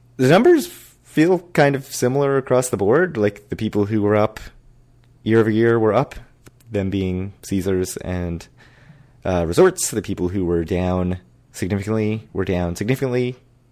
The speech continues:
Harrah's. Uh, <laughs> and, you know, a lot of people in sort of that five to ten range. Borgata was only down one point four percent. Uh,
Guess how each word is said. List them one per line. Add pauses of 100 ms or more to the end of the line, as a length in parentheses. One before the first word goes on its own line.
Harrah's. (680)
Uh, (400)
<laughs>
and, (160)
you
know,
a
lot
of
people
in
sort
of
that (400)
five
to
ten
range.
Borgata
was
only
down
one
point
four
percent. (1160)
Uh,